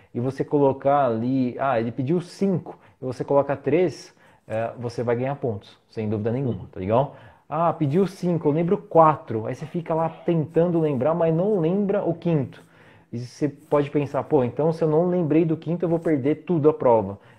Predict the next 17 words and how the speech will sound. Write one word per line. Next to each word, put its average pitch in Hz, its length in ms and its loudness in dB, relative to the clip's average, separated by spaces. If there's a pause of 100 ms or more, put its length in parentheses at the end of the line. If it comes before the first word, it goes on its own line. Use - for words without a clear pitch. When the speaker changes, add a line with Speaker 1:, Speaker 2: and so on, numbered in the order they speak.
(120)
Speaker 1:
Eles 113 160 -4
não 147 180 0
vão 147 140 0
me 147 80 -2
dar 147 140 0
ponto 151 420 4
em, 113 260 -10 (220)
naquela 117 340 -2
questão." 107 460 -6 (400)
É, 110 240 -2
não, 135 300 2 (120)
né? 120 160 -2
Eles 110 160 -4
vão 131 160 2
dar 147 120 2
o 165 80 2
ponto 185 500 0